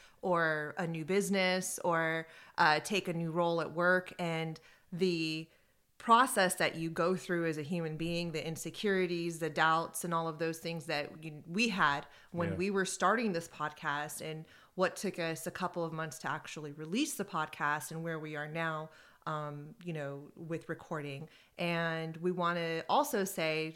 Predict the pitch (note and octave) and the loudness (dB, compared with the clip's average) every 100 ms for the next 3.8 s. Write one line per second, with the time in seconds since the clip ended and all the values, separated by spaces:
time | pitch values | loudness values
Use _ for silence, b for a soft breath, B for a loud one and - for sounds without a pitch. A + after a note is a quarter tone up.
0 | - D#3+ D#3 - - - E3+ E3+ F3 F3 | -8 -6 -6 -10 -10 -4 -2 2 6 6
1 | F3 F3+ E3 - D3+ F3 A3+ A3+ F#3+ E3+ | 4 0 -6 -4 4 4 4 0 -4 -4
2 | D#3+ - E3+ E3+ D#3+ D#3 - F3 E3+ D#3+ | -6 -10 -6 -4 -4 -8 -8 -4 -2 -4
3 | D#3 E3 E3 D#3+ - F3 E3 | -6 -6 -6 -8 -6 -6 -4